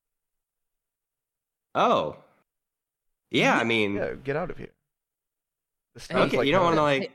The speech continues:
Speaker 2: really quick,
Speaker 1: you want
Speaker 2: as, as,
Speaker 1: Hmm?
Speaker 2: like, a, as, like, a thank you,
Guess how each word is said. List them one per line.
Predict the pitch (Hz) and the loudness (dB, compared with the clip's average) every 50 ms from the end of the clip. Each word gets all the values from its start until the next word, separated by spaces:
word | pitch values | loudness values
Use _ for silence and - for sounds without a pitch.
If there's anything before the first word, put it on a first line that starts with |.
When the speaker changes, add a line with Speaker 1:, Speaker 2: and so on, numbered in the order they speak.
| _ _ _ - | _ _ _ -8
Speaker 2:
really | 170 202 196 175 | -6 -4 -4 -4
quick, | - 190 180 113 | -6 -8 -6 -4
Speaker 1:
you | 131 | -2
want | 156 165 139 | -2 -2 -4
Speaker 2:
as, | - - - _ _ _ _ - | -6 -12 -18 _ _ _ _ -12
as, | 147 143 | -8 -6
Speaker 1:
Hmm? | 170 226 | -4 -2
Speaker 2:
like, | - - - | -4 -4 -4
a, | 165 147 135 - 131 | -8 -10 -10 -10 -12
as, | 143 143 | -12 -12
like, | 160 147 - | -12 -10 -10
a | 127 | -12
thank | - - 123 135 143 - 170 | -12 -12 -14 -14 -14 -14 -14
you, | 170 165 165 | -14 -14 -14